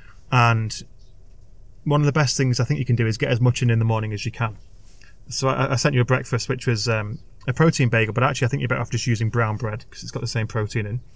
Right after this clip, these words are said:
So a couple of slices of brown bread, half a block of Tofu Company tofu scrambled with some vegetables like spinach, mushrooms,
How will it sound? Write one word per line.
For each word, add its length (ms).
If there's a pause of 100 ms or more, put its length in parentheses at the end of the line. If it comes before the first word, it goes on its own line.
(240)
So 120
a 40
couple 180
of 60
slices 320
of 60
brown 200
bread, 320 (600)
half 220
a 60
block 320
of 500 (160)
Tofu 280
Company 320
tofu 420
scrambled 640 (640)
with 120
some 160
vegetables 520
like 100
spinach, 580 (300)
mushrooms, 800